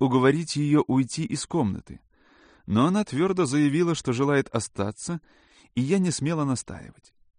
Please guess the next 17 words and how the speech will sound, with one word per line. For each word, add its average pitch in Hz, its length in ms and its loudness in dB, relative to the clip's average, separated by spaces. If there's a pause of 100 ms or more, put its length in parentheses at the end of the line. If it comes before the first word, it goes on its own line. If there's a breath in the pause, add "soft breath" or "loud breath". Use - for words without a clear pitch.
(500)
Больной 170 380 4
бредил 151 400 2
всю 135 240 -4
ночь 135 460 -2
и 123 120 0
всё 139 180 -6
чаще 165 500 -6
и 135 180 -6
чаще 147 480 -4
умолял 127 440 2
Луизу 127 480 0
вернуться 123 480 0
к 117 100 -10
нему 131 300 2
и - 120 -6
спасти - 460 -6
его. 95 340 -4